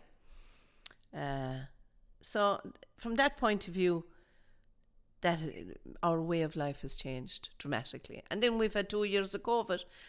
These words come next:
so that's even put another iron in the fire, you know.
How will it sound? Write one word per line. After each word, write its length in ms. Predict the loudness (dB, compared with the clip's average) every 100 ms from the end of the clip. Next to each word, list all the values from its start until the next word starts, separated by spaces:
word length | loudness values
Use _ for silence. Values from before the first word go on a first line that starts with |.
| -8
so 140 | 4
that's 260 | 6 6 4
even 220 | 0 0
put 200 | 0 0
another 460 | 2 2 4 2 2 -10 -14 -12 4
iron 340 | 10 10 8 2
in 120 | 2
the 60 |
fire, 340 | 4 6 6 4
you 180 | 2 4
know. 300 | 6 4